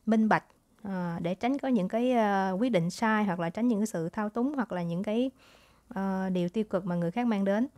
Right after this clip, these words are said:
Ừ. Và tránh những cám dỗ ha. Đặc biệt là trong tình yêu, tình cảm, cẩn thận để tránh lừa đảo, lợi dụng trong thời điểm này. Các bạn có được cái sự công nhận nè,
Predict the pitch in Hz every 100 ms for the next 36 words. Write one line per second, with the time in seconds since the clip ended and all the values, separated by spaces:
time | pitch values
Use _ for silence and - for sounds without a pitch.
0 | - 214 175 170 165 - _ _ _ _
1 | _ _ _ _ _ _ _ _ _ _
2 | _ _ _ 208 190 247 285 214 226 254
3 | 277 220 165 202 302 - 226 220 196 -
4 | _ _ _ _ _ _ _ _ _ _
5 | _ 185 185 190 180 190 185 233 226 202
6 | 180 214 214 180 170 151 190 226 202 214
7 | 170 175 185 240 254 175 160 151 202 196
8 | 156 165 160 180 - _ _ _ _ -
9 | 202 190 170 160 196 175 180 _ _ _
10 | _ _ - - - - - _ _ _
11 | _ _ _ _ _ _ _ _ _ _
12 | _ _ _ _ _ _ - - - -
13 | 254 220 190 247 202 240 208 180 214 208
14 | 185 160 175 175